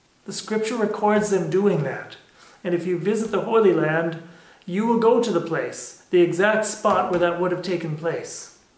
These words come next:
But then, as the psalm progresses, we see something happening. It's not only a psalm of this tremendous anguish, because the language starts gradually to change.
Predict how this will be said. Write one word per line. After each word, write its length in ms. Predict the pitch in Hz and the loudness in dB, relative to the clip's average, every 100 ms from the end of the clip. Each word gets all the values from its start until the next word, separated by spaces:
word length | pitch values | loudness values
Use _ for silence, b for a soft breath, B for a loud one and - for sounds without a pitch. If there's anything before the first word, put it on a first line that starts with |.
| _ _ _ _ _ B B B B B B B B - | _ _ _ _ _ B B B B B B B B 0
But 160 | 208 | 4
then, 420 | 269 294 254 - - - | 4 4 0 -6 -14 -6
as 280 | 220 220 220 | 0 0 0
the 80 | |
psalm 400 | 202 - 226 240 | -2 2 2 2
progresses, 800 | 233 208 185 196 - 185 165 165 | 0 0 2 0 0 0 0 -2
we 140 | 185 170 | -2 -2
see 240 | - 220 | -2 -4
something 340 | 220 202 190 | -2 -2 -2
happening. 420 | 160 165 165 156 151 | -2 0 0 -2 -6
It's 140 | 156 | -4
not 420 | 196 220 254 254 262 | -2 2 2 0 -2
only 400 | 233 233 233 208 | 0 2 2 2
a 80 | |
psalm 480 | 214 202 185 185 185 | 2 2 2 2 0
of 280 | 185 185 170 | 0 0 2
this 220 | 175 175 | 0 -2
tremendous 580 | 180 175 170 170 165 160 | -4 -4 -4 -4 -4 -4
anguish, 440 | 175 180 147 135 | -4 -2 -2 -6
because 340 | - 175 208 202 | -6 -2 0 2
the 100 | 196 | 4
language 460 | 190 247 269 247 | 4 4 2 0
starts 380 | - - 208 208 | 0 2 2 2
gradually 680 | - 196 202 196 190 175 175 | 0 0 0 0 2 4 2
to 160 | 175 | -2
change. 680 | 160 - 175 143 - - - | -8 -6 -6 -8 -12 -18 -20